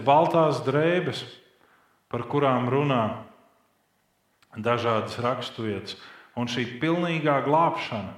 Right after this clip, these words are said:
tā notiek nevis dzīves laikā,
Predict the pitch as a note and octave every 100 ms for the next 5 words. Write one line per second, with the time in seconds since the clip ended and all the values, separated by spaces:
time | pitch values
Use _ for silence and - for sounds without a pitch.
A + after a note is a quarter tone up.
0 | - _ _ _ _ _ _ _ _ _
1 | - A#2+ B2 A#2+ A#2+ G#2+ A2+ A#2+ A2+ A2
2 | G#2+ G#2+ B2 G2 F#2 - F#2 F#2 -